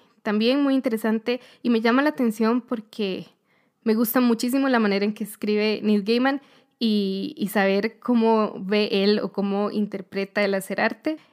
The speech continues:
Es algo de lo que creo que puedo aprender, eh, y que tal vez pueda aplicar para,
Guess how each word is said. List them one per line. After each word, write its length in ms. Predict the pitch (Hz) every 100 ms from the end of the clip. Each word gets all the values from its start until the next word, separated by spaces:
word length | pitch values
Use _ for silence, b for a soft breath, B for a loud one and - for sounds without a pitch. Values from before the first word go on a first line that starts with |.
| -
Es 160 | 240
algo 420 | 247 240 285 302 277
de 180 | 226
lo 180 | 226 208
que 180 | 208 202
creo 200 | 202 208
que 100 | 254
puedo 220 | - 262
aprender, 640 | 262 254 202 190 202 285 - b b b b -
eh, 460 | 214 196 190 190 -
y 120 | 208 202
que 400 | 214 196 190 185
tal 120 | 190
vez 260 | 196 196 -
pueda 160 | 220 202
aplicar 480 | 202 190 190 196
para, 420 | - 196 170 -